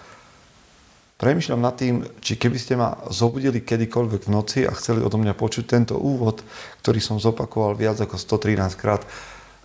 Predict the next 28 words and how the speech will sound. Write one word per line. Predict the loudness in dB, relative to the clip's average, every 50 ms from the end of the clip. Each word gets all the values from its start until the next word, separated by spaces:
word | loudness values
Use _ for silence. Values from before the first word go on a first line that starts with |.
| -14 -6
nehovoriac | -4 -2 0 0 2 2 2 2 0 -2 -8 -6 -2
o | 0 2 2 2 0 -2 -6 -10 -12 -10 -4
breptoch, | 0 4 4 4 4 4 2 0 0 0 -2
ktoré | -2 0 2 4 4 2
ste | 0 -2 0 2
nepočuli, | 2 2 0 -2 -2 -2 0 2 2 2 2 0 -6 -14 -20 -20 -20 -20 -20 -20 -20 -20 -20 -20 -20 _ -14 -6
či | -2 0
by | 0 0 0
som | 0 -2 -2
to | 0 2
dal | 2 4 4 2 0 -4 -8 -16 -20 -20 -12 -4 -2
naozaj | 0 2 2 2 2 0
takto | 0 -2 -2 0 0
na | 0 2
prvý | 2 2 2 2
krát, | 0 0 2 2 2 2 0 -6 -16 -18 -18 -18 -16 -6 -2
ako | 0 0 0 -2 -2 -2 0 0 0 -2 -4 -2 -2
mi | 0 0
je | 0
už | -2 -2 0
teraz | 2 2 2 2 0 -6 -12 -16 -20 -20 -20 -20 -20 -18 -10 -4
vlastné | 0 0 2 0 0 -4 -6 -4 0 0 0 0 -2 -4
a | -2 0 0 2 2 0 -2 -2 -6 -8 -10 -12 -12 -10 -4
nebýva | -2 0 2 2 2 2 0 0
to | 0 0 0
nejaký | 0 0 0 0 0
veľký | 2 2 0 -2 -4 0
problém. | 2 4 4 4 4 2 2 0